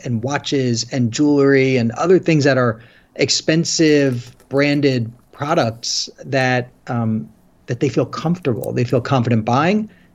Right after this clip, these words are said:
And that same person today might walk into an art fair or an art gallery and not really know where to start. The prices aren't always transparent. The availability of the works aren't clear. And if you haven't been in the art world before, historically, you weren't sure why one painting was worth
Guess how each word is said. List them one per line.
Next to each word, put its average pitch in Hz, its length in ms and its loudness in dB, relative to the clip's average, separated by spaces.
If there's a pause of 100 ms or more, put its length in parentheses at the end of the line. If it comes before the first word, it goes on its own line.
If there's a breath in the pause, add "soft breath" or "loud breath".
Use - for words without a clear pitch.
(120)
And 151 100 2
that 151 160 0
same 185 220 4
person 170 340 2
today 135 300 0
might 131 260 2
walk 135 320 0
into 135 240 -2
an 120 140 0
art 127 240 -8
fair 120 340 0
or 127 180 -2
an 117 60 0
art 123 240 -2
gallery 117 400 2
and 113 60 0
not 113 180 0
really 117 180 0
know 113 140 0
where 104 120 -2
to 104 60 -4
start. - 360 -6 (320 soft breath)
The 123 80 0
prices 139 400 2
aren't 131 220 4
always 120 260 2
transparent. 117 840 0
The 120 100 -2
availability 135 600 2
of 120 60 2
the 120 80 2
works 117 340 2
aren't 117 240 0
clear. 117 440 0 (600 loud breath)
And 147 280 0
if 139 140 -2
you 156 120 4
haven't 202 260 4
been 160 140 4
in 160 80 4
the 165 80 6
art 156 160 4
world 139 180 2
before, 120 580 -2
historically, 185 1000 0 (260)
you 143 120 2
weren't 202 260 4
sure 175 240 2
why 143 280 2
one 139 360 2
painting 131 420 2
was 120 180 -2
worth 120 440 0